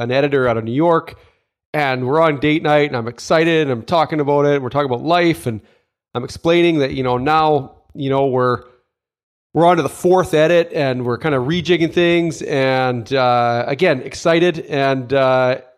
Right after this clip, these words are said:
she says, after about, you know, my fourth comment, "Awesome. Well, how much does it cost for the editor?" Now, I need to clarify. It wasn't a,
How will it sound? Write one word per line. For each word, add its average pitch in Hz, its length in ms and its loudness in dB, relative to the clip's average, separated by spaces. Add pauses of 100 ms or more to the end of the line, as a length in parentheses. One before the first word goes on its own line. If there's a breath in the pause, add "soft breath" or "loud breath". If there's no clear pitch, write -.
she - 340 -6
says, 156 720 -2 (400)
after 139 680 0
about, 131 560 -2 (440)
you 139 100 -8
know, 127 120 -2
my 123 140 -2
fourth 127 420 -2
comment, 127 460 0 (360)
"Awesome. 143 600 -2
Well, 131 160 0
how 160 100 2
much 170 200 -2
does 156 120 -2
it 156 60 -2
cost 156 400 0
for 135 100 -6
the 131 160 0
editor?" 120 380 -2 (1000)
Now, 165 460 0 (460)
I 170 80 2
need 214 80 2
to 196 80 -2
clarify. 180 500 2
It 147 160 2
wasn't 185 300 2
a, 160 200 2